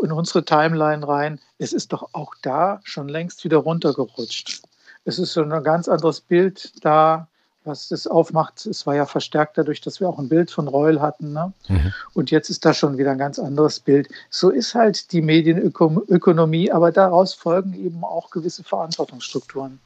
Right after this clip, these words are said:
Speaker 2: Mhm. Das sagen Sie jetzt, äh, bevor Sie im Supermarkt waren und nichts mehr bekommen haben.
Speaker 1: Es, es wird nicht stattfinden.
Speaker 2: Ja.
Speaker 1: Es wird nicht stattfinden,
Speaker 2: Ja.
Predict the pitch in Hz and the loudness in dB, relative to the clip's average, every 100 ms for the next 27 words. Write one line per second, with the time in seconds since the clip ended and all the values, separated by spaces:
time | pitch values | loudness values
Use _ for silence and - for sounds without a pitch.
0 | _ 104 87 90 110 98 120 131 117 123 | _ -4 -2 -2 -2 0 2 2 4 2
1 | 117 - 117 120 117 107 120 135 123 113 | 2 -4 -2 -2 -2 0 4 6 4 4
2 | 98 95 107 104 95 - 101 98 95 98 | 2 2 2 2 2 2 2 2 2 2
3 | - 104 90 90 101 90 82 80 202 - | 0 -2 -2 0 0 2 0 2 2 2
4 | - - - 180 240 190 220 - - 233 | 0 0 4 4 4 2 0 -2 0 0
5 | - - 160 127 143 160 160 - 185 190 | 0 -2 -2 -2 -6 -4 -4 0 0 2
6 | 190 - - - 190 190 - 165 151 | -2 -2 -10 2 2 2 -4 -4 -4